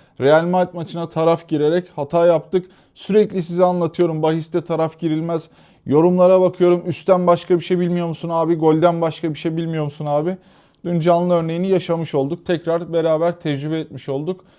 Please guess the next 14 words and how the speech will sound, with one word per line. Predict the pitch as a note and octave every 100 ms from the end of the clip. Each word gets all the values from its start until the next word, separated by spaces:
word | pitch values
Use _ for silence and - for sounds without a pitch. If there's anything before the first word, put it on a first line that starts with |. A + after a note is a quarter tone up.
| _ _
Hani | - B2+
siz | - E3+ -
tamam | F3 E3+ D3+
neyse | D#3+ E3+ - C#3+ B2+
bunu | C#3+ D#3 D#3+
yapıyorsunuz, | D#3 D3 F3 D#3 D3+ B2+
taraf | - C#3+ C#3+ -
giriyorsunuz | D#3 D#3 D3+ C3 E3+
ama | D#3 C#3+
benim | D3 D3+
girmem | C3+ C#3 D#3+ F3 _ _ _ -
önemli | C#3+ D3 C#3 D3+
bir | D#3
hataydı. | C#3+ C3+ D3 C3+ B2+ D#3